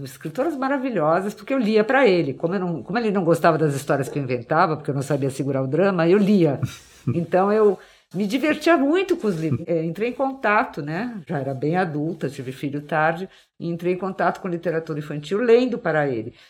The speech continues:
E essa é um, é uma história que se repete com muitos escritores infantis. Eu já ouvi, não vou citar nomes, mas eu já ouvi um sem número de escritores contando que quando as crianças nasceram, eles começaram a escrever para crianças.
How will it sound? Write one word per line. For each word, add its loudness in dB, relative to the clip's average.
E 0
essa 0
é 0
um, -2
é -4
uma -4
história -2
que -10
se -6
repete -4
com -6
muitos 0
escritores -6
infantis. -8
Eu 0
já 0
ouvi, -2
não -4
vou 2
citar -4
nomes, -2
mas -4
eu -2
já -2
ouvi -4
um -4
sem 0
número -2
de -8
escritores -4
contando 0
que -10
quando -2
as -4
crianças -4
nasceram, 0
eles -8
começaram -2
a -4
escrever -4
para -6
crianças. -2